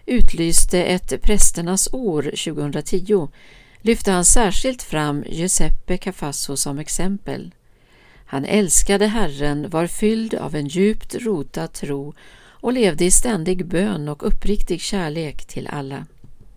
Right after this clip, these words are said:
År artonhundratjugosju lärde han känna Giovanni Bosco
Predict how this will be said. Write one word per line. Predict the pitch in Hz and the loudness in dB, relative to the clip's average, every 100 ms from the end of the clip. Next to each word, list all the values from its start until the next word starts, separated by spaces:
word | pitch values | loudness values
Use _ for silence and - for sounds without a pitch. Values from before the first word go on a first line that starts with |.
| - - _ _ - - _ - _ _ _ _ _ - | -20 -20 _ _ -20 -20 _ -20 _ _ _ _ _ -4
År | 247 | -2
artonhundratjugosju | 269 262 254 220 170 165 185 214 208 262 185 131 143 | 0 -2 -2 0 0 2 2 0 -2 -2 -4 -4 -8
lärde | 156 165 165 | -4 -4 -2
han | 170 170 | -4 -4
känna | - 208 185 214 | -2 0 0 -2
Giovanni | 208 165 165 160 165 202 | -2 -4 -4 -4 -4 -4
Bosco | 196 196 247 - - 139 | -4 -4 -6 -10 -8 -10